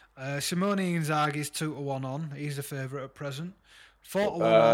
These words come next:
Speaker 1: on
Speaker 2: is he Lazio now?
Speaker 1: Lazio, yeah. Which, uh, you know, that poses its own concerns. Um, Scott Parker's at four to one, which they're getting done two nil at home by Burnley at the minute, so that's a great fucking audition.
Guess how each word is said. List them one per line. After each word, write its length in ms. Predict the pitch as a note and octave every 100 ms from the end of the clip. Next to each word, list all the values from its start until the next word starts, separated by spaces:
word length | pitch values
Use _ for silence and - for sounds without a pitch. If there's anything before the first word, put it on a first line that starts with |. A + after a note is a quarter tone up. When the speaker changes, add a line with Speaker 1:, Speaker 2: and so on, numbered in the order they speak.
| A2+
Speaker 1:
on 20 |
Speaker 2:
is 120 | A2
he 180 | C#3 B2+
Lazio 580 | B2 D3 C#3+ - G2+ E2
now? 200 | D#2 E2 D3
Speaker 1:
Lazio, 600 | D3+ D3+ - D3 C#3 C3+
yeah. 160 | C#3 D#3+ _ _ _ _
Which, 320 | C#3+ C3+ -
uh, 260 | C#3 C3+ C3+
you 160 | B2 C#3
know, 140 | C#3 C3+ _ _ _ _ _
that 180 | C3+ C#3+ _ _ _ _ _
poses 360 | E3 D3 C#3 C#3
its 140 | C3+
own 340 | C#3+ C#3+ C3+ C3+
concerns. 680 | - C3+ - C3+ D#3 D#3+ - - - - - _
Um, 800 | C#3+ C#3 C#3 C#3+ C#3 C#3+ C#3+ D3+ _
Scott 280 | - G#3+ F3
Parker's 420 | F#3+ F3 E3+ D#3+
at 100 | D#3+
four 320 | - D3+ D#3+
to 60 | C3+
one, 360 | C3+ C3+ E3+ D3
which 320 | D3 - -
they're 160 | D3+ D#3
getting 260 | D3+ D3+
done 220 | D3 D3 C#3
two 220 | D#3 D3
nil 160 | C#3+ C3+
at 40 |
home 200 | C3+ C3
by 100 | B2+
Burnley 420 | A#2 C#3 C#3 C3+
at 80 | C3
the 60 | B2+
minute, 260 | C3 D3
so 120 | C#3+
that's 180 | C#3+ C3+
a 60 | C3+
great 260 | C3 B2+
fucking 300 | A#2 C3 B2
audition. 500 | B2 A#2+ B2 - C3+